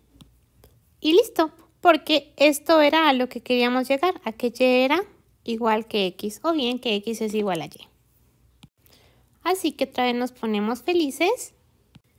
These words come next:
y escribimos el cuadrito de que ya terminamos nuestra demostración. Y va de nuevo, chicos, ya la terminamos porque ya terminamos con ambas demostraciones. Ya hicimos nuestra demostración de ida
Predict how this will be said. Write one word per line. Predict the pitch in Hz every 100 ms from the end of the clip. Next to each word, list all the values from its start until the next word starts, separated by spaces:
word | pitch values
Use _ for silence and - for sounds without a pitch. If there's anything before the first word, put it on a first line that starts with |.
| _ _ _ _ _ -
y | 320 269 277
escribimos | 285 - 277 302 370 -
el | 247
cuadrito | 247 277 302 262 - 247 226
de | 240 -
que | 247 240
ya | 277 294 320 -
terminamos | 349 311 254 247 247 269 285
nuestra | 262 262 233
demostración. | 220 226 220 226 254 - 294 277 - - _ -
Y | 285
va | 320
de | 381
nuevo, | 330 262 247
chicos, | - - 220
ya | 220 262
la | 320
terminamos | 262 247 233 233 277 -
porque | 240 226 - 254
ya | - 254 254
terminamos | 381 359 277 247 262 262
con | 247 233
ambas | 226 233 233
demostraciones. | 226 220 214 240 220 277 233 208 - - _ _
Ya | 220
hicimos | 247 339 381
nuestra | 349 285 233
demostración | 208 202 208 - 208 226 233
de | 233
ida | 214 214 240